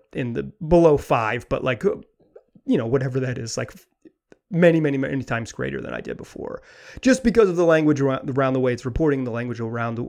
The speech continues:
the way the commissioner spoke about it. You have to listen to the context clues. That's what, that's what I'm good at here. Um, there's some stuff in this world that I'm not good at, but paying attention and trying to suss out the context clues, I feel like, is a strength of mine. Thanks for listening to the show.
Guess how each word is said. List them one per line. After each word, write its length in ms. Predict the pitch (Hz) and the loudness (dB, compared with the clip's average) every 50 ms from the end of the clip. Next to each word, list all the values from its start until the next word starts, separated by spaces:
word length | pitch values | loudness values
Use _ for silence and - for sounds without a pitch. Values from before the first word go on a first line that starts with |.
| - | -10
the 160 | - 127 135 143 | -10 -8 -6 -6
way 240 | 135 120 135 131 | -2 0 0 2
the 80 | 127 131 | 0 0
commissioner 400 | - - - - - - - - | -4 -6 -12 -12 -12 -14 -16 -16
spoke 300 | - - - - - - | -16 -14 -14 -14 -14 -14
about 220 | - - 65 - | -16 -14 -14 -14
it. 280 | - - _ _ _ - _ - - - - _ _ _ _ _ - _ _ | -16 -18 _ _ _ -20 _ -20 -20 -20 -20 _ _ _ _ _ -20 _ _
You 260 | - 156 156 185 185 | -4 0 4 4 6
have 300 | - 147 147 135 - - | 6 6 4 2 2 0
to 100 | - 156 | 0 0
listen 420 | 135 120 131 113 - - 117 113 104 | 0 2 0 -2 -4 -6 -8 -8 -8
to 180 | - - 127 | -10 -10 -10
the 80 | - - | -10 -10
context 540 | - - - - - - - - - - - | -10 -10 -10 -10 -10 -12 -14 -12 -12 -14 -14
clues. 340 | - - - - - - - | -14 -16 -14 -14 -16 -10 -2
That's 360 | 131 131 135 131 - - - | 0 0 0 0 -4 -8 -8
what, 200 | 131 135 - - - - - - - _ _ - | -8 -8 -8 -10 -12 -16 -18 -20 -20 _ _ 2
that's 260 | 160 180 214 214 - | 4 4 4 2 2
what 160 | 185 196 185 | 4 4 4
I'm 160 | 165 147 135 | 4 2 2
good 200 | 117 135 127 113 | -2 -4 -4 -4
at 180 | 117 - - - | -4 -8 -10 -12
here. 380 | - 98 107 - 113 120 _ _ - | -12 -10 -10 -10 -10 -12 _ _ -12
Um, 180 | 165 131 117 147 | -8 -6 -4 0
there's 180 | 151 170 165 | 0 0 0
some 200 | - 175 170 180 | 0 2 2 2
stuff 360 | - - - - 156 160 170 175 | 0 -2 0 2 4 4 4 4
in 120 | 160 160 | 2 2
this 200 | 156 147 - - | 2 0 -2 0
world 220 | - 160 156 147 | 2 4 4 4
that 100 | 143 143 | 4 2
I'm 80 | 143 143 | 2 2
not 200 | 139 135 135 131 | 0 0 0 0
good 100 | 139 131 | 0 0
at, 100 | 135 131 | 0 0
but 120 | 131 123 | 0 2
paying 180 | - 185 202 208 | 4 4 4 4
attention 380 | 190 214 190 175 - 170 151 - - - - - | 4 2 2 2 2 0 -2 -2 -4 -14 -14 -10
and 80 | 147 143 | -8 -2
trying 160 | - 151 151 | 0 0 0
to 40 | 139 | 0
suss 280 | - - 165 147 - - | 2 2 2 2 4 2
out 100 | 147 143 | 2 0
the 60 | 147 | 0
context 420 | - - - 127 - 127 - - - | -4 -4 -4 -4 -4 -6 -8 -8 -8
clues, 200 | - 117 110 110 | -8 -8 -8 -8
I 80 | 101 | -10
feel 160 | - - 113 | -8 -8 -8
like, 140 | 113 113 - | -8 -8 -8
is 100 | 110 - | -12 -14
a 40 | 113 | -12
strength 360 | - - 202 202 202 - - | -4 2 4 4 4 4 0
of 80 | 160 143 | -2 0
mine. 180 | 135 135 131 | 0 -2 -2
Thanks 200 | 131 135 131 - | -2 -4 -4 -4
for 100 | - 117 | -6 -10
listening 280 | 117 127 - - - 113 | -10 -10 -10 -12 -20 -20
to 100 | - - | -20 -20
the 80 | - - | -20 -18
show. 280 | - - - - - | -16 -16 -16 -16 -18